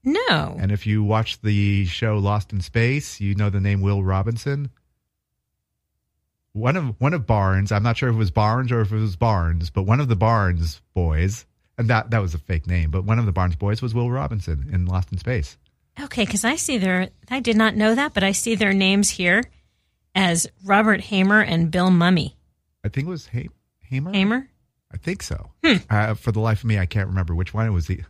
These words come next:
Speaker 2: that's why I stuck with Barnes and Barnes. One of the
Speaker 1: <laughs>
Speaker 2: Barnes boys <laughs> wa-, was Will Robinson. That's my only fun fact of that.
Speaker 1: Uh, well, do you know that it was only one in a series of I Had Sex With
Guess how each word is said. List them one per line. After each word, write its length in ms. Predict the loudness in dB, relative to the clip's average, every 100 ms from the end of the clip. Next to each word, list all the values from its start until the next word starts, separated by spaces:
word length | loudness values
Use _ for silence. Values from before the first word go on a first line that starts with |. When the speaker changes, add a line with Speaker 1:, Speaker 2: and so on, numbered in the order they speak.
| _
Speaker 2:
that's 160 | -6 -4
why 240 | -2 -2 -2 -4
I 80 | -4
stuck 280 | -2 -2 -4
with 140 | -4 -2
Barnes 280 | 0 0
and 100 | -2
Barnes. 340 | -2 -2 -4 0
One 140 | 2
of 60 | 4
the 60 |
Speaker 1:
<laughs> 60 | 4
Speaker 2:
Barnes 460 | 4 4 2 -2 -6
boys 400 | -2 0 0 -2 -10 _ -20
<laughs> 240 | _ _
wa-, 100 | 2 4 2 0
was 200 | 0 0
Will 200 | 0 0
Robinson. 720 | 0 -2 -2 -4 -6 -2 -2 -2 _ _ _ _ -20 -16 -4
That's 200 | -2 2
my 140 | 2 4
only 180 | 2
fun 220 | 2 0 0
fact 300 | 0 0 0
of 60 |
that. 380 | 0 0 -2 -6 -14 -20 -20 -20 -6
Speaker 1:
Uh, 80 | -4
well, 360 | 2 6 6 6
do 260 | 0 2 4
you 80 |
know 360 | 6 6 4 2 0 -8 -10 -4
that 300 | 0 0 0
it 160 | -6 0
was 160 | 2 4
only 240 | 4 4
one 200 | 4 2
in 120 | 2 2
a 40 |
series 560 | 2 2 2 2 0 -4
of 320 | 0 2 2
I 160 | 0 -2
Had 200 | 0 -2
Sex 360 | 0 -2 -2 -4
With 200 | -4